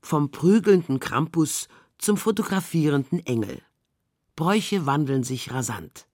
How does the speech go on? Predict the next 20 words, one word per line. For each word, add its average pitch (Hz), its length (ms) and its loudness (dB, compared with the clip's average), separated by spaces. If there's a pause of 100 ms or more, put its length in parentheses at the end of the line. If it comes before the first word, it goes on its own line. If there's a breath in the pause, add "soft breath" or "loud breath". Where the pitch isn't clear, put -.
(600 soft breath)
Jede 214 320 0
Zeit, 123 400 -2 (560)
jeder 190 260 0
Landstrich 175 760 -4 (280 loud breath)
hat 143 140 -4
seine 160 260 2
eigene 165 380 0
Ausprägung 131 680 0
der 123 140 -2
Wintergötter. 113 640 -6 (640 soft breath)
In 139 120 0
protestantischen 170 840 -2
Gegenden 165 480 2 (260 loud breath)
kommt 190 320 2
eher 196 220 2
der 170 180 -2
Weihnachtsmann 160 760 -2
als 170 200 -4
der 208 140 0
Nikolaus. - 720 -2